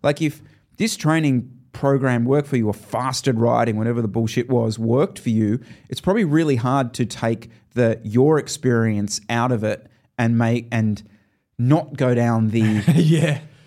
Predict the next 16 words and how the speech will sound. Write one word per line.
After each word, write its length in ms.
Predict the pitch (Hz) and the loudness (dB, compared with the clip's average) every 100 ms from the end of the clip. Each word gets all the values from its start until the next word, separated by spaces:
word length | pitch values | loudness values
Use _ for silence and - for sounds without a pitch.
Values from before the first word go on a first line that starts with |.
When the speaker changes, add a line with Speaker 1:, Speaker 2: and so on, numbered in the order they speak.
| _ | _
Speaker 1:
you 100 | 226 | 0
know, 160 | 202 240 | 2 2
"Well, 200 | 233 254 | 2 2
give 180 | 196 285 | 2 2
it 80 | 311 | 2
a 40 | |
go 400 | 220 277 302 202 | 2 2 4 4
because 600 | 143 165 202 226 220 165 - | 2 0 2 2 2 -2 -4
the 80 | 196 | -2
science 440 | - 294 302 220 | 0 2 0 -2
says." 800 | - 294 254 120 214 - - - - _ 127 | -4 0 2 0 0 -4 -6 -8 -14 _ -2
Speaker 2:
It's 200 | 120 104 | -2 0
Speaker 1:
Hmm. 140 | 131 | 0
Speaker 2:
really, 420 | 139 160 151 151 151 | 2 2 2 0 -2
that's 380 | 135 160 165 | -2 -2 -2
a, 100 | 180 | -4